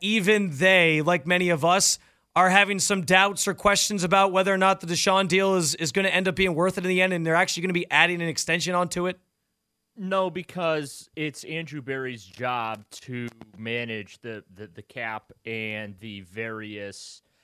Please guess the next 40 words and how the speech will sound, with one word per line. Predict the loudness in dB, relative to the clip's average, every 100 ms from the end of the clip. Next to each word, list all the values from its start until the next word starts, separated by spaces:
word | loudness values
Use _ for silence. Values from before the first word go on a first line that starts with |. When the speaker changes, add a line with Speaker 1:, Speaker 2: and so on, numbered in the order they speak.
| _ _ _ _ _ -12
Speaker 2:
uh, | -10 -8 -10 -8
intricacies, | -8 -8 -12 -10 -10 -10 -8 -10 -12 -12
uh, | -10 -8
that | -10 -10
come | -10 -10
with | -10 -14
the |
contracts | -12 -10 -10 -10 -10 -12
that | -16 -16
he | -16 -16
hands | -14 -16 -14
out. | -12 -12 -12
So, | -16 -8 -6 -6 -10 _ _ _ _ -8
um, | -4 -4 -6 -10 -16 _ -18
I, | -18 -12
I, | -10 -10 -14 _ -20 -18
when | -10 -8 -6
you | -4 -4 -6 -10 -12
do | -10 -10 -10 -12 -10
that | -8 -8 -8
type | -10 -10
of | -14
a | -16
contract, | -14 -8 -8 -8 -8 -8 -8
you | -16
do | -12 -8 -6
it | -6
with | -8 -12
the | -10
knowledge | -6 -6 -6 -10 -14 -14
of | -8 -8 -10 -16
the | -18
flexibility | -14 -14 -12 -16 -10 -10 -8 -10 -10
that | -12 -14 -14
you | -14
will | -10 -10 -10 -12
or | -12 -10 -10
will | -10 -12
not | -12 -14 -12
have, | -8 -6 -6 -8 -12 -16